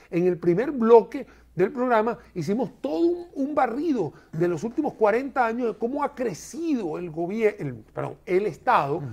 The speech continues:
Speaker 1: y parte de estos crecimientos, que ya Roto me, me, me regañó, que yo digo que está un poquito gordito, que está gordo, ya no quiso, pero te quitó el
Speaker 2: Está, está re gordo el
Speaker 1: re
Speaker 2: Estado,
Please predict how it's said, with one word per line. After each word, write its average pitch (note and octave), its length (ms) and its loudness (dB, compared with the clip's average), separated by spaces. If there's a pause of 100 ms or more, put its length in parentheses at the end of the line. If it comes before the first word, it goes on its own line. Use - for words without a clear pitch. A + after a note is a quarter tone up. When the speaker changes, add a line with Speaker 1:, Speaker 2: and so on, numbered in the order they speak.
(280)
Speaker 1:
y E3+ 220 -4
parte B3+ 420 4
de D#3+ 80 -4
estos - 200 -8
crecimientos, G#3+ 960 -2
que D3+ 140 -10
ya D#3+ 240 2
Roto F3+ 260 -4
me, F3+ 140 -4
me, D#3 240 -4 (260)
me D#3 120 0
regañó, D#3+ 360 0
que F#3 80 0
yo F3+ 120 4
digo G3 160 2
que F#3 60 -6
está F#3 100 -6
un F3+ 80 -4
poquito G3 260 -4
gordito, F3 480 -4
que D#3 60 -10
está D#3 100 -6
gordo, D3 460 2
ya D3 100 -10
no E3 140 -10
quiso, F3 200 -6
pero E3 220 -2 (260)
te D#3 140 -6
quitó D#3+ 260 0
el G3 140 4
Speaker 2:
Está, F3 340 2
está E3 280 2
re C4 240 12
gordo A#3+ 440 12
el - 60 2
Speaker 1:
re F#3+ 200 6
Speaker 2:
Estado, G#3 220 10